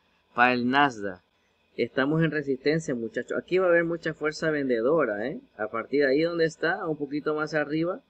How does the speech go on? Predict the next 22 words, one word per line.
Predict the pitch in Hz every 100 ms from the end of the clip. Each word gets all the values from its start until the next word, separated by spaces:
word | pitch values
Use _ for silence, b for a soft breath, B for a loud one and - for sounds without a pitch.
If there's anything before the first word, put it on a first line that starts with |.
| _ _ _ -
lo | 78
mido, | 120 135 160 -
a | 120
partir | 123 - 139
de | 139
esos | 143 147 147 - _ _ _ _ _ _ _ _ _ _ _ _ -
trescientos | 135 127 131 135 160
treinta | 151 127
y | 127
seis | 147 165
de | 160
trescientos | 143 123 135 139 139
treinta | 123 120
y | 120
ocho. | 117 - - _ -
Va | 113
a |
ser | 127
una | 131 127
zona | 135 131
ahí, | 127 131 131 -
una, | 120 131 127 127 117 110